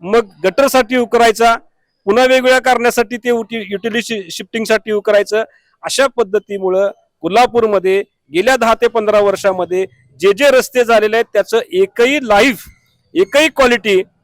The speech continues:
आता व्यवस्थित राहिलेली नाही. म्हणून आग्रहानं आज आम्ही मीटिंग घेतली, अधिकाऱ्यांना या प्रश्नाचा जाब विचारला,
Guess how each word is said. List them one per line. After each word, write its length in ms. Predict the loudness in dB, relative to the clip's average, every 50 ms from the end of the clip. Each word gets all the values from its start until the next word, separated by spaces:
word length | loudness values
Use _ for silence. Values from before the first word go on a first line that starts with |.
| _
आता 220 | -6 -4 0 0 0
व्यवस्थित 420 | 2 2 0 0 0 -2 -4 -4
राहिलेली 420 | -2 -2 -2 0 0 2 2 2 2
नाही. 200 | 2 2 0 -2 -6 _ _ _ _ _ -8
म्हणून 300 | -4 -2 0 2 2 2
आग्रहानं 520 | 2 2 2 4 4 4 4 4 2 0 0 -4 _ _ _ _ _
आज 160 | -2 0 2 2
आम्ही 180 | 0 0 0
मीटिंग 340 | 0 -2 -2 -2 -4 -2 0
घेतली, 340 | 0 -2 -2 0 0 -2 -2 -2 _ _ _ _ _ _ _ _ _ _ _ _
अधिकाऱ्यांना 680 | -2 0 0 0 0 2 2 2 2 2 2 2 2 0 0 -4 _ _ _ -4
या 180 | 0 0 0
प्रश्नाचा 540 | 0 0 -4 -6 -4 -2 -2 -2 0 -2 -2
जाब 340 | -2 0 0 2 2 2 2
विचारला, 520 | 0 0 0 2 2 2 2 0 0 -2